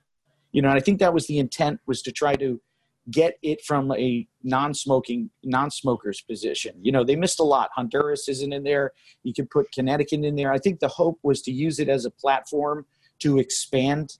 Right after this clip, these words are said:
this, hopefully get it on Netflix and get it exposed to, you know, you got Somm on Netflix about wine. You got beer documentaries.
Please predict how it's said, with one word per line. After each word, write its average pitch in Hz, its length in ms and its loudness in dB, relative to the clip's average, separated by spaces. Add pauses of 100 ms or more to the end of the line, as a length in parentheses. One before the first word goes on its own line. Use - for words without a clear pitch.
(100)
this, 160 440 2
hopefully 143 340 -2
get 143 160 2
it 147 80 4
on 131 220 0
Netflix - 720 -2 (320)
and 127 160 0
get 131 160 4
it 135 200 2 (120)
exposed 135 800 0
to, 135 480 -2 (440)
you 135 140 2
know, 113 260 0
you 127 120 0
got 135 160 2
Somm 143 520 0
on 120 200 -4
Netflix - 720 -10
about 123 320 0
wine. 123 480 0
You 117 120 -8
got 123 280 -2
beer 139 280 0
documentaries. 131 840 -2